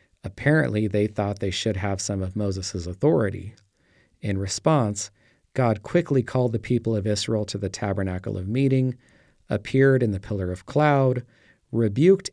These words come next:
Aaron and Miriam, defended Moses,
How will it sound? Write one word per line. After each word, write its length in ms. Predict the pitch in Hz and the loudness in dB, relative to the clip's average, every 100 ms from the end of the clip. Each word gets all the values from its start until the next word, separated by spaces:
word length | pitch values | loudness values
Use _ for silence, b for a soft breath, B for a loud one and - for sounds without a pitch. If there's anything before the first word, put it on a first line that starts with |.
| 131 | 0
Aaron 340 | 135 143 131 | 2 2 0
and 360 | - 123 123 110 | 0 0 0 0
Miriam, 560 | 117 107 90 85 101 - b b b b - | 0 0 -2 -4 -8 -10 b b b b -6
defended 500 | 101 - 175 135 92 | -4 0 0 2 0
Moses, 680 | 101 127 95 85 107 - | 2 2 0 -4 -6 -6